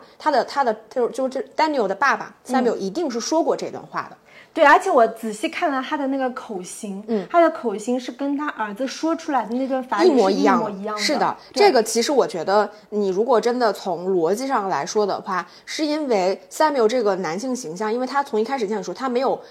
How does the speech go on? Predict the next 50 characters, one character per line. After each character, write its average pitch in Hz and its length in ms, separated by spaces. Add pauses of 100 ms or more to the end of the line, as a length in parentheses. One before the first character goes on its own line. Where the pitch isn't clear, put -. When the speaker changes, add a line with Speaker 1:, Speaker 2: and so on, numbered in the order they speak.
(100)
Speaker 1:
直 180 180
观 240 260
地 202 220
表 151 160
达 135 160
过 220 160
自 220 240
我 208 240
这 190 100
件 180 200
事 240 200
情， 185 180
Speaker 2:
对。 92 100 (300)
Speaker 1:
然 208 120
后 240 60
基 240 120
本 285 140
上 202 160
都 254 140
是 269 120
以 165 160 (120)
别 175 180
人， 196 240
无 190 60
论 226 120
是 226 120
律 247 180
师 214 240
也 185 100
好， 185 240
他 233 200
的 214 100
妻 285 260
子 220 160
也 139 120
好， 190 200
他 233 120
的 226 80
心 269 180
理 208 140
医 214 100
生 247 220
也 185 100
好， - 180
他 233 140
的 240 80
儿 156 220
子 262 180
也 175 80
好， 160 180